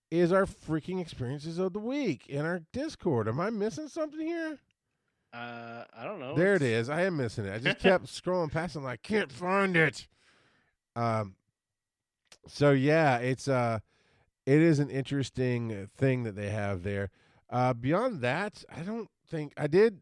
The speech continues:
Speaker 1: I did the weekend as much as I could. Zero shinies. Zero.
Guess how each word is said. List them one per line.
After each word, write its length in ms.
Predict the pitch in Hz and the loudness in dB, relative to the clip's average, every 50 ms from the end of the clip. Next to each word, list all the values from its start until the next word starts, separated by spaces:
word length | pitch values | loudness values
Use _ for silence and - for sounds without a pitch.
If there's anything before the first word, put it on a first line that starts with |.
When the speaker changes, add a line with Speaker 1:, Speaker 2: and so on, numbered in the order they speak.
| - - | -8 -8
Speaker 1:
I 60 | 143 | -6
did 300 | 123 104 151 180 208 220 | -2 2 2 2 2 2
the 80 | 269 | 0
weekend 600 | 269 262 247 226 - - 143 131 123 127 147 170 - | 0 2 2 2 0 0 -2 0 0 0 -2 -4 -6
as 120 | 135 120 131 | -8 -4 -2
much 200 | 139 143 135 123 | 0 0 0 0
as 80 | 127 | 0
I 100 | 139 147 | -2 -2
could. 480 | - - - 123 113 107 104 104 104 - _ _ _ _ _ - 101 | -4 -4 0 2 4 4 4 2 0 -2 _ _ _ _ _ -10 -8
Zero 920 | 98 98 98 98 101 104 113 127 170 196 190 175 151 127 104 92 80 - _ _ _ _ _ _ | -6 -6 -6 -8 -8 -6 -2 2 4 6 8 8 8 6 6 4 -2 -6 _ _ _ _ _ _
shinies. 720 | - - - 139 123 117 107 95 85 76 67 - - - _ _ _ _ _ _ _ _ _ _ _ _ _ - 104 | -8 -2 0 2 2 2 0 -4 -6 -12 -18 -20 -20 -20 _ _ _ _ _ _ _ _ _ _ _ _ _ -14 -12
Zero. 760 | 95 92 92 98 101 131 151 147 139 117 95 85 76 - | -10 -8 -6 -2 2 4 4 4 4 2 0 -4 -6 -10